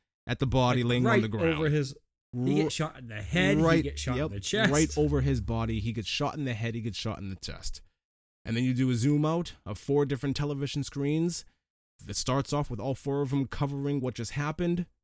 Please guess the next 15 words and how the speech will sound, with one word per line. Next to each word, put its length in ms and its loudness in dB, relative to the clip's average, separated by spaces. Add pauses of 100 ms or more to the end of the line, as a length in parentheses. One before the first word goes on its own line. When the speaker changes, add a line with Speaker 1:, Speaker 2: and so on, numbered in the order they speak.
Speaker 1:
Then 120 0
it 120 -6
slowly 360 -4
goes 240 -4
down 200 -4
to 80 -8
three, 560 0 (220)
then 200 -4
two, 500 0 (300)
then 260 0
none, 400 0 (360)
and 120 -6
it 40 -6
moves 340 0
on. 320 -10